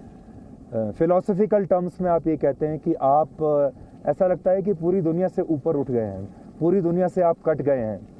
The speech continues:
और, अ, यहाँ आने के बाद एक अजीब, एक शांति का अनुभव आपको हो रहा है।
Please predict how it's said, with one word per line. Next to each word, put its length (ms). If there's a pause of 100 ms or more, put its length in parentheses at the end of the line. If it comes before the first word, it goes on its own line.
(400)
और, 320
अ, 240 (320)
यहाँ 500
आने 280
के 140
बाद 440 (260)
एक 100 (200)
अजीब, 340 (280)
एक 160
शांति 420
का 120
अनुभव 360
आपको 260
हो 100
रहा 120
है। 140